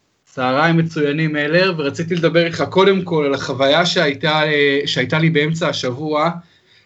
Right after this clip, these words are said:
כשראיתי את טוטנהאם מגיעה ל-, לסנטיאגו ברנבאו, ולמעשה כובשת שם שער ראשון אי פעם, שער ראשון נגד ריאל מדריד, ואחרי המון המון שנים, בכלל נראה שריאל מדריד תמיד מנצחת בסנטיאגו ברנבאו,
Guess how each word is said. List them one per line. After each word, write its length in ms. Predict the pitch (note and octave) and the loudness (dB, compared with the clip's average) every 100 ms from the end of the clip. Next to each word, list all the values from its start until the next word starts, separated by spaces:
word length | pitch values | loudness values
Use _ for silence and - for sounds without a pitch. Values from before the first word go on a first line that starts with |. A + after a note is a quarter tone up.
| - | -6
כשראיתי 520 | - D#3 D3 E3 F3 | 0 2 4 4 4
את 60 | E3 | 4
טוטנהאם 420 | F3 F#3 G3 G3+ F3+ | 2 -2 0 0 0
מגיעה 440 | - C#3 D3 E3 | 0 0 2 2
ל-, 520 | E3 D#3 D3 C#3+ C3 | 4 2 2 0 -2
לסנטיאגו 560 | A#2+ B2+ D3+ D#3+ D#3 D#3+ | -6 -8 -4 -2 2 2
ברנבאו, 760 | C#3+ C3+ B2 C3 C#3 F#3 G#3+ - _ _ - _ _ - | 2 0 -2 -2 0 0 -2 -12 _ _ -20 _ _ -14
ולמעשה 760 | A#2 A2+ C#3+ C#3+ C#3+ D3+ G#3 G#3 | -4 2 2 2 0 0 0 0
כובשת 500 | F3+ D#3+ F#3+ A#3 G#3+ | -2 0 0 0 -2
שם 200 | D#3+ C#3+ | -4 -2
שער 400 | - F#3+ F#3+ E3 | 0 2 2 0
ראשון 440 | C#3+ - F3 E3 | -2 0 2 2
אי 160 | D3+ D#3+ | 2 0
פעם, 220 | D#3+ E3 | 2 2
שער 260 | E3 E3 | 2 2
ראשון 280 | E3 D#3+ E3+ | 0 0 2
נגד 200 | E3 D#3+ | 2 2
ריאל 200 | C#3+ D3+ | 0 0
מדריד, 420 | D3 C3 C#3+ E3+ C3 | -2 -2 0 0 -2
ואחרי 460 | B2+ D#3+ D#3+ G#3+ - | -6 -6 0 -2 -2
המון 320 | F3 G3+ B3 | -6 -6 -6
המון 240 | A#3 A3+ A3 | -4 -4 0
שנים, 380 | G3 F#3 G#3+ | 0 0 0
בכלל 280 | D#3+ E3+ G3 | 0 2 2
נראה 180 | F#3+ G3 | 2 0
שריאל 340 | F#3+ F3 F#3 | 2 2 2
מדריד 300 | F#3+ E3 F#3+ F3 | 2 0 0 2
תמיד 240 | E3 F#3+ | 2 2
מנצחת 500 | G3 D#3+ - F#3 F3+ | 2 -2 0 -2 -2
בסנטיאגו 580 | D3+ - C#3+ D3+ E3 E3 | -6 -4 -4 0 0 0
ברנבאו, 760 | D#3 C3+ C3 C#3 F#3 F#3+ F3 | 0 -2 -2 2 4 4 0